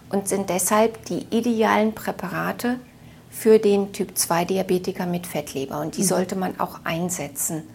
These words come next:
Speaker 2: Mhm.
Speaker 1: bei Fettleberpatienten mit Typ zwei Diabetes.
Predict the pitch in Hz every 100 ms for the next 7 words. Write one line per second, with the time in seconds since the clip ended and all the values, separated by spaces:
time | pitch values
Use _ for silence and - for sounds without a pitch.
0 | - 185 165 175 170 139 - 156 170 -
1 | 180 - 151 151 - 156 156 - - -
2 | 147 - - - 160 - - -